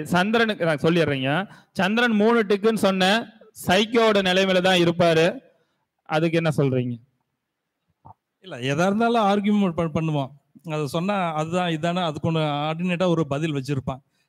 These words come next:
Speaker 2: அதை சொல்றதை நான் கேட்டிருக்கேன். அதிகமா பேச மாட்டேன். வருவான வந்தா அவனுக்கு என்ன தேவையோ பண்ணி கொடுக்கறதுல மட்டும் நான் குறியா இருப்போம்,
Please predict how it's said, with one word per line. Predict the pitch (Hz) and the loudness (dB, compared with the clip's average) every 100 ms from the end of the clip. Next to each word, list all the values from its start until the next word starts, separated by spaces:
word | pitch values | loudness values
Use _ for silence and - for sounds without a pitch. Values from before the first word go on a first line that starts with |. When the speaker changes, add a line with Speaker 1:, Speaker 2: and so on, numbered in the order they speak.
| - | -4
Speaker 2:
அதை | 143 | -4
சொல்றதை | 135 170 185 | -2 -2 0
நான் | 165 143 | -2 -2
கேட்டிருக்கேன். | 151 143 143 196 _ _ | -2 -2 -4 -6 _ _
அதிகமா | 127 131 170 226 | -6 -2 -2 -2
பேச | 214 180 | -4 -2
மாட்டேன். | 196 190 165 196 - _ - | 0 0 -2 -4 -10 _ -6
வருவான | 160 170 202 196 170 151 | -2 0 0 0 -4 -4
வந்தா | 160 214 240 233 190 180 | -4 -2 0 0 0 0
அவனுக்கு | 170 196 196 202 | -2 -2 -2 -2
என்ன | 190 220 202 | 0 0 0
தேவையோ | 190 185 196 | 0 0 0
பண்ணி | 190 180 | 0 0
கொடுக்கறதுல | 180 175 175 175 170 | 0 0 -2 0 0
மட்டும் | 175 214 196 | -2 -2 -2
நான் | 165 | -2
குறியா | 156 165 170 | -2 -2 0
இருப்போம், | 143 131 143 | -2 -6 -10